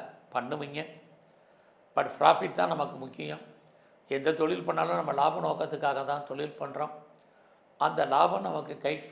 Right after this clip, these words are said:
பணமாகவோ, தனமாகவோ, பொருளாகவோ வரணும். இந்த மாதம் உங்களுடைய பிசினஸ் பெருசா இருக்கு, லாபம் இருக்கு.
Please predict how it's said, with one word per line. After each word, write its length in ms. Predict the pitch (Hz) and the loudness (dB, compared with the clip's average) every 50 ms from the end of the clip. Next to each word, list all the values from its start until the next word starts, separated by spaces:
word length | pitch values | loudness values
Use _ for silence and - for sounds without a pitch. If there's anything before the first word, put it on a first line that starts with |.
| - | -4
பணமாகவோ, 480 | - 143 147 147 156 147 147 135 147 156 156 | -2 -2 0 2 2 2 2 2 -2 -4 -2
தனமாகவோ, 480 | 147 135 147 156 147 143 143 139 143 151 156 156 | -2 -2 -2 0 0 0 -2 0 -2 -4 -6 -4
பொருளாகவோ 480 | - 135 135 143 143 143 135 131 139 147 147 120 | -6 -6 -2 -2 -2 -2 -2 -2 -6 -6 -4 -2
வரணும். 340 | 120 127 139 143 143 147 - - - - - _ _ _ _ _ _ _ _ _ _ _ _ - | -4 -4 -4 -4 -8 -10 -10 -16 -20 -20 -20 _ _ _ _ _ _ _ _ _ _ _ _ -10
இந்த 160 | 131 131 143 147 160 | -6 -2 0 4 6
மாதம் 220 | 170 180 202 202 | 6 6 6 4
உங்களுடைய 240 | 185 165 160 143 139 - | 4 2 0 0 0 -2
பிசினஸ் 340 | 143 131 - 175 165 151 - - | -4 -6 -6 -6 -6 -6 -6 -6
பெருசா 300 | 135 135 143 - - 151 147 | -6 -6 -6 -4 -2 -2 -2
இருக்கு, 200 | 139 - - 165 147 131 | -4 -6 -10 -6 -2 0
லாபம் 340 | 127 143 143 123 - - 135 | 0 0 0 -2 -6 -6 -6
இருக்கு. 240 | 127 127 - - 160 | -10 -10 -10 -12 -16